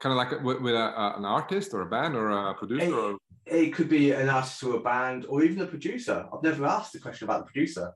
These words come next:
Speaker 2: before.
Speaker 1: Okay, well, uh, uh, I guess, you know, it would be interesting to have some of the members of Guns N' Roses, maybe, you know, uh, as an,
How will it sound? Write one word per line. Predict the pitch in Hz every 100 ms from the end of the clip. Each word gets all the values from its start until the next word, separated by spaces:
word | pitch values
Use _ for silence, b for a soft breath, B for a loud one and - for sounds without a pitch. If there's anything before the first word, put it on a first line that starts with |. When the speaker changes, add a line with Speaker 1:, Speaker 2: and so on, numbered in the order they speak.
| -
Speaker 2:
before. | 95 98 - - 147
Speaker 1:
Okay, | - 110 131
well, | 147 143
uh, | 135 131 - - _ -
uh, | 127 123 120 107 - - _ 135
I | 120
guess, | 143 175 151 - -
you | 131
know, | 127 131
it | 131
would | 135
be | 151
interesting | 165 156 127 113
to | 113
have | 107 117 117 110 - _ _ _ _ _ _ _ -
some | - 135
of | 123
the | 120
members | 123 139 143 139
of | 131
Guns | 131 123
N' | 120
Roses, | 113 127 156 147
maybe, | 143 147 160
you | 143
know, | 127
uh, | 113 113 104 110
as |
an, | -